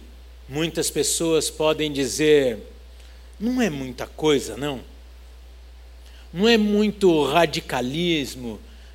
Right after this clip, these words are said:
dizermos não para tantas as coisas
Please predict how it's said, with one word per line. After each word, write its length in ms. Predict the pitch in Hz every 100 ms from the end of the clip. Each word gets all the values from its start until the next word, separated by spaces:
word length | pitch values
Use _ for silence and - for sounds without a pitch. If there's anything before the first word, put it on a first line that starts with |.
| -
dizermos 680 | 131 143 175 180 170 113
não 380 | 131 143 165 165
para 240 | 143 147
tantas 580 | 139 - 180 185 180 143
as 200 | 120 -
coisas 720 | - 151 156 143 117 104 -